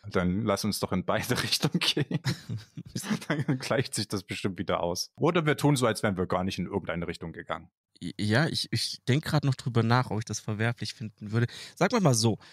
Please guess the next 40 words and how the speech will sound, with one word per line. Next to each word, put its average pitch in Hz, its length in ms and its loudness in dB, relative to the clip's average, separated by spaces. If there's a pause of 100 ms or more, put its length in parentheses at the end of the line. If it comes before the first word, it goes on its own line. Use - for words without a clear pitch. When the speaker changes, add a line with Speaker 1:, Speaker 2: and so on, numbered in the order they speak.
(140)
Speaker 2:
wenn - 160 2
eine 127 320 2 (100)
Frau 147 500 2 (400)
vor 143 120 4
dem 135 140 6
Transporter 110 540 0
steht - 220 -4
und 104 120 -2
sagt, - 240 2
„Hey, 156 220 4 (300)
können 135 180 4
wir 170 60 6
da 160 120 6
nicht 151 180 2
mal 147 220 4
so, 135 420 2
ich - 180 -12
hätte 131 180 2
gerne 117 240 4
ein 98 140 -2
paar 110 220 0
größere 95 640 0 (200)
Möpsis. 87 500 -2 (300)
Können 139 140 6
wir 165 40 6
da 143 80 6
nicht 135 140 2
was 123 160 2
machen? 87 360 -2 (220)
So 98 380 -2
Stück - 300 -4
für 110 120 -2
Stück.“ - 340 -6 (460)
Dann 107 120 2
ist 113 120 4
es 135 100 2
ja 113 80 4
völlig 139 300 2
okay, 123 240 4
ja? 107 220 4